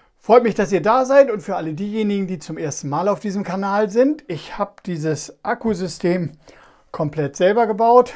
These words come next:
Das ist ein Dreiteiler. Ich verlinke es euch oben im Eck. Da könnt ihr sehen, hier war alles leer. Es gab nur die bestehende Solaranlage.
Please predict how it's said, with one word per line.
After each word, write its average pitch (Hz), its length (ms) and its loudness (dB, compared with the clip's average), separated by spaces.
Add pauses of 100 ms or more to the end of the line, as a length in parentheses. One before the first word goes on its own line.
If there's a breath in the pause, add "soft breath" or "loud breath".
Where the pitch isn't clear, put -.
(100)
Das - 180 -12
ist 202 140 -12
ein 143 240 -12
Dreiteiler. 220 1000 -2
Ich - 260 -12
verlinke 165 540 -6
es - 100 -10
euch 175 300 -10
oben 160 220 -4
im 139 180 -10
Eck. 277 300 -4 (500 soft breath)
Da 165 120 -6
könnt 196 260 -6
ihr 175 160 -6
sehen, 226 320 -2
hier 208 180 -2
war - 240 0
alles 247 320 -2
leer. 240 340 4
Es 220 140 -6
gab 190 260 -2
nur 226 280 -4
die 240 140 -2
bestehende 202 460 -8
Solaranlage. 247 880 0